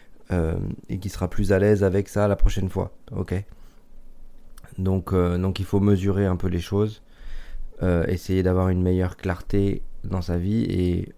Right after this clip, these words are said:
euh, sur, euh, surtout sur le fait d'être en colère contre ce qui se passe. La vie, c'est pas forcément, euh, euh, une vie simple, douce et, et sympa.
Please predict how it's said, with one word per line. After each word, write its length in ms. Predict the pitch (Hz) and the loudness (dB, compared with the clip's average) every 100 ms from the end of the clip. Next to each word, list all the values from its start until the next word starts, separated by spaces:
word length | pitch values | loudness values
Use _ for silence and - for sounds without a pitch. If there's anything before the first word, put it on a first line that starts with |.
| - - | -10 -4
euh, 160 | 87 82 80 - - - | -2 -2 -6 -14 -20 -20
sur, 420 | - - 101 95 | -20 -8 -4 -2
euh, 200 | 92 92 | 0 -2
surtout 360 | 85 - 92 113 | -6 -10 -6 -4
sur 180 | 101 90 | -2 -2
le 120 | 85 | -2
fait 220 | - 95 | -2 -2
d'être 220 | 87 - | -2 -2
en 100 | 92 | -4
colère 420 | 85 95 98 98 - | 0 2 2 0 -4
contre 260 | 95 - | -8 -8
ce 100 | 85 | -8
qui 120 | - | -8
se 60 | 90 | -4
passe. 340 | 107 107 - - - - - 95 | -2 -2 -4 -20 -20 -20 -12 -2
La 100 | 87 | 0
vie, 160 | 101 | 0
c'est 160 | 98 92 | -2 -2
pas 140 | 90 | -2
forcément, 680 | 87 85 - 95 101 101 98 | 0 -2 0 2 4 4 4
euh, 180 | 87 85 - - _ - 92 | 2 0 -2 -14 _ -12 -4
euh, 280 | 85 85 98 | -2 0 0
une 180 | 95 90 | 0 0
vie 140 | 87 | -4
simple, 640 | - 104 104 104 - 90 | -2 0 2 0 0 0
douce 400 | 87 101 104 - | 0 -2 -4 -4
et, 420 | 87 85 85 - - | -2 0 0 -4 -6
et 520 | 82 87 85 82 82 | -2 0 2 0 -2
sympa. 500 | - 90 87 98 107 | -2 -6 0 0 -2